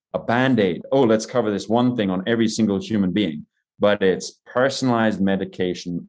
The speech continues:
in its ideal form. You have an epilepsy seizure somewhere over here and then somewhere over there. Well, let's get to that and not deploy a, a, a, a drug that is, as a side effect, going to numb this part,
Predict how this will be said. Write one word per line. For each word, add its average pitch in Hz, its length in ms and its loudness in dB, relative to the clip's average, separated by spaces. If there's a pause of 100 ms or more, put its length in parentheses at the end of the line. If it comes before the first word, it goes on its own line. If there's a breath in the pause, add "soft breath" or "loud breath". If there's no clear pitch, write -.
in 101 140 0
its 98 280 -4
ideal 95 560 0 (120)
form. 67 260 -6 (240)
You 151 280 0
have 160 220 2
an 139 80 2
epilepsy 123 440 -2
seizure 104 520 0 (160)
somewhere 170 520 2
over 147 320 2
here 131 360 0
and 107 100 0
then 120 180 2
somewhere 143 440 0
over 139 220 2
there. 156 320 2 (200)
Well, 117 140 0
let's 143 280 2
get 135 200 -2
to 127 100 -6
that 117 260 0
and 92 140 0
not 143 260 0
deploy 110 580 2 (400)
a, 98 40 0
a, 92 500 0
a, 85 340 -4
a 85 80 -4 (100)
drug 127 480 0 (240)
that 107 160 2
is, 104 200 0
as 113 220 0
a - 60 -4
side 135 280 0
effect, 104 400 -2
going 98 220 -2
to 90 280 -2 (200)
numb 143 300 0
this 131 260 0
part, 104 480 0